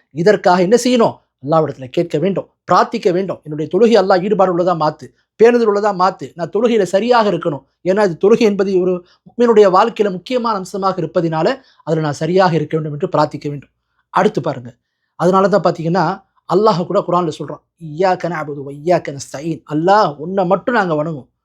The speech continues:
உன்னிடத்தில் மட்டும் உதவியை கேட்போம். ஏன் அல்லாஹ் இபாதத்தோட உதவியை சொல்றான்? ஒரு மனிதன் அல்லாஹ்வை முறையாக வணங்க வேண்டும் என்றால், அல்லாஹ்விடத்தினுடைய, அல்லாஹ்வுடைய உதவி அந்த மனிதருக்கு அவசியமா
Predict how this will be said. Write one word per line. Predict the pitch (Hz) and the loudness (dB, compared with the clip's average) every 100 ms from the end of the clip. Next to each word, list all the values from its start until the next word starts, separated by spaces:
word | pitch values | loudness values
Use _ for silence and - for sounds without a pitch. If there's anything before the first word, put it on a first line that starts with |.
| _ _ | _ _
உன்னிடத்தில் | 202 233 226 226 | -2 2 2 2
மட்டும் | 190 185 254 | 0 0 0
உதவியை | 170 190 185 147 | 2 2 2 0
கேட்போம். | 156 156 _ _ _ _ | -4 -6 _ _ _ _
ஏன் | 165 247 | 2 4
அல்லாஹ் | 226 214 233 202 | 4 4 2 2
இபாதத்தோட | 190 220 220 208 214 180 | 2 4 4 4 4 6
உதவியை | 196 208 185 185 | 4 4 0 -2
சொல்றான்? | 170 180 214 247 _ _ _ | -2 -2 -2 -8 _ _ _
ஒரு | 135 170 | -4 -2
மனிதன் | 170 214 233 190 | 2 2 4 2
அல்லாஹ்வை | 214 226 214 | 4 4 2
முறையாக | 175 202 220 214 208 | 0 2 4 4 4
வணங்க | 180 196 226 | 0 0 0
வேண்டும் | 208 196 185 | 0 -2 -6
என்றால், | 180 214 247 | -2 0 2
அல்லாஹ்விடத்தினுடைய, | 202 185 233 233 208 196 190 185 175 | 0 0 2 2 0 -2 -2 -2 -2
அல்லாஹ்வுடைய | 190 226 202 | 2 4 4
உதவி | 190 180 240 240 302 302 _ _ | 2 4 4 4 -2 -8 _ _
அந்த | 156 160 | -14 -12
மனிதருக்கு | 156 180 202 170 143 | -10 -4 -4 -4 -6
அவசியமா | 147 208 214 196 | -4 -4 0 -2